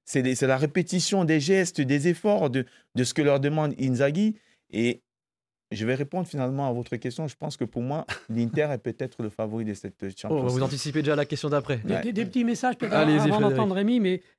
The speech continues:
Speaker 3: Inter Milan sera champion d'Europe, euh, pour aller dans votre sens. C'est ce que nous dit, euh, Massiré. Euh, cette équipe est impressionnante, Bekaiba. Et puis, euh, sur le Facebook Live également, Jaffer Ondongo se demande si Rémi Ngomo, Rémi va, Ngono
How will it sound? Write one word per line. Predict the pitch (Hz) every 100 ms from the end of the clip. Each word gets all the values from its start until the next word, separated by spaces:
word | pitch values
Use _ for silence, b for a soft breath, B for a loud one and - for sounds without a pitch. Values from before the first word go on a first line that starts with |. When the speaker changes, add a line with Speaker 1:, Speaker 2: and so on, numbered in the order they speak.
| _
Speaker 3:
Inter | 202 190 208
Milan | 220 226
sera | 208 208
champion | - 196 196
d'Europe, | 196 208 240 262 254
euh, | 202 185 180
pour | 170 190
aller | 190
dans | 175
votre | 185 170
sens. | 233 247
C'est | 226
ce | 190
que | 196
nous | 180
dit, | 170 196 185
euh, | 156 143 b b b
Massiré. | 175 185 190 - 208 196 233 262 269 277 226
Euh, | 190 185 175
cette | 196 196
équipe | 196 220 185
est | 165
impressionnante, | 165 180 - 185 196 233 214
Bekaiba. | 175 165 - 165 170 220 B B B
Et | 175
puis, | - 208 220 190
euh, | 170 160 156 156 156 160 156
sur | 143 185
le | 170
Facebook | 185 151 160 151
Live | 185 180
également, | 160 165 175 202
Jaffer | 185 180 196
Ondongo | 185 180 180 233
se | -
demande | 175 196 214
si | -
Rémi | 180 180
Ngomo, | 190 170 175 214 214 196 196
Rémi | 180 196 220 220
va, | 175 175 165
Ngono | 160 156 175 180 220